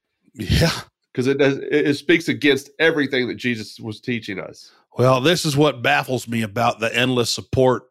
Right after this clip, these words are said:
Speaker 1: in the church for th-, for the war machine. Because I'm like, you know,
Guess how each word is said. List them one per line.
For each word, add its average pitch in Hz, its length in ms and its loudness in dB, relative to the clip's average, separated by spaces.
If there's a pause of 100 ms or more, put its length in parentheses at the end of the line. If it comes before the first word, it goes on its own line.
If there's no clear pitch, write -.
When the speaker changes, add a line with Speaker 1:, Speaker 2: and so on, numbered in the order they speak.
(100)
Speaker 1:
in 117 200 4
the 107 100 0
church 117 440 0
for 110 300 -2
th-, 101 140 -12 (100)
for - 240 0
the 117 100 2
war 131 280 2
machine. 98 480 -10 (500)
Because 139 280 2
I'm 143 120 2
like, 127 300 0
you 143 160 0
know, 143 220 2